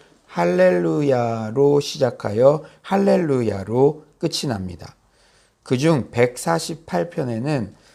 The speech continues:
찬양하다를 의미하는 동사가 열두 번이나 사용되고 있어요. 인간은 찬양하기 위해서 이 땅에 존재합니다.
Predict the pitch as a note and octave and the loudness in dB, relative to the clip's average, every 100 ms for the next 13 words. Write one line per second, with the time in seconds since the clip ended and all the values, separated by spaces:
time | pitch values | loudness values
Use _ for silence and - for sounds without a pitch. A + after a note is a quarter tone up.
0 | _ _ - - G3 G3 F#3+ E3+ D#3+ D3+ | _ _ -12 -6 0 0 2 0 2 2
1 | C#3+ C#3+ A2+ A#2 C3 C3 B2+ B2 G#2+ G2+ | 2 2 2 0 0 -2 -4 -6 -6 -6
2 | G#2 G2+ G2+ C3+ A2+ - _ _ _ A2+ | -6 -8 -2 -2 -2 -6 _ _ _ 0
3 | G#2+ B2 - F#3+ F#3 F3+ D3+ C3 B2+ C#3+ | 2 2 -2 -6 -2 -2 -4 -6 -6 -6
4 | E3+ F3 E3 C3+ G#2+ B2+ A2 - F#2 A2 | -6 -6 -6 -6 -6 -6 -6 -10 -14 -18
5 | _ _ _ _ _ _ _ _ _ _ | _ _ _ _ _ _ _ _ _ _
6 | A#2+ C3+ C3+ A#2+ C#3+ B2+ F2+ - _ _ | -2 0 2 0 -2 -2 -6 -16 _ _
7 | _ _ - G3+ G#3+ G#3+ G3+ F#3+ F3 D3+ | _ _ -10 -4 -2 -2 -2 -4 -4 -6
8 | G#2+ G#2+ A2 - D3 D3+ D#3 G#2+ - A#2 | -4 -4 -4 -6 -6 -4 -6 -8 -6 -4
9 | A#2+ A#2 B2 A2+ A#2+ G#2+ F#2 E2 - | -4 -6 -6 -2 0 -2 -6 -14 -18